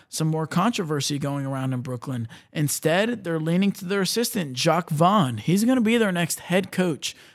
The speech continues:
of the Brooklyn Nets. And when I first saw it, I didn't see any, I have it here, but I didn't see any interim tag on his name. So I'm very curious to see if they come out, you know, some specifications of what this role is for,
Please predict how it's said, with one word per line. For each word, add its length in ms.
of 60
the 80
Brooklyn 400
Nets. 360
And 160
when 100
I 140
first 300
saw 260
it, 100
I 100
didn't 160
see 220
any, 260
I 80
have 260
it 80
here, 200
but 180
I 120
didn't 180
see 200
any 140
interim 420
tag 380
on 180
his 180
name. 320
So 160
I'm 120
very 340
curious 460
to 120
see 280
if 120
they 140
come 200
out, 400
you 140
know, 180
some 200
specifications 1120
of 180
what 240
this 200
role 400
is 360
for, 440